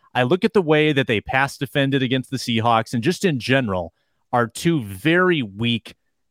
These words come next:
pass defending linebackers. I think that, that one of, you just can't have that. You can't have that in your linebacking core in this day and age in the N F L. One of them is going to get knocked off. So I'm fading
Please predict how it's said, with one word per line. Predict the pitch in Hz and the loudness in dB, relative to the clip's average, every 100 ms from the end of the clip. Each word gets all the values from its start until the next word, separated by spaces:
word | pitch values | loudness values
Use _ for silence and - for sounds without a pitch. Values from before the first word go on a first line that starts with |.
| _ _ | _ _
pass | - 143 143 - | 2 4 2 0
defending | 143 - 131 120 120 113 | -4 0 2 2 2 2
linebackers. | 104 101 95 92 85 104 90 - - _ _ _ _ _ | 2 0 0 -2 -2 -4 -8 -10 -18 _ _ _ _ _
I | 147 | 0
think | 160 190 190 - | 0 0 -2 2
that, | 160 139 | 2 4
that | 135 135 - _ - _ | 0 -2 -4 _ -20 _
one | 139 185 | 2 2
of, | 185 147 143 - | 2 -2 -10 -14
you | 160 170 | -6 0
just | 180 - | 0 0
can't | 185 151 | -2 2
have | 135 104 | 2 2
that. | 90 87 - | -2 -12 -10
You | 127 | -8
can't | - 180 180 | -2 0 2
have | 151 151 | 2 2
that | 143 139 | 2 2
in | |
your | 135 | 0
linebacking | 127 123 120 113 117 107 | 2 2 2 0 -2 -4
core | 123 117 | 0 2
in | 107 | 2
this | 120 - | -2 0
day | 143 | 0
and | 135 | 2
age | 127 117 | 0 0
in | 117 | 0
the | 117 | 0
N | |
F | 117 - | 0 0
L. | 101 101 - - _ | 0 0 -4 -16 _
One | - 107 160 | -4 2 2
of | 196 | 2
them | 156 190 | 2 4
is | 185 131 | 2 2
going | 160 156 | 0 2
to | 147 | 0
get | 147 | 0
knocked | 127 127 127 123 | 2 2 2 2
off. | 107 104 | 2 0
So | - 120 107 | -2 -2 0
I'm | 131 110 | -2 -4
fading | - - 156 180 202 214 | -8 -2 0 2 2 0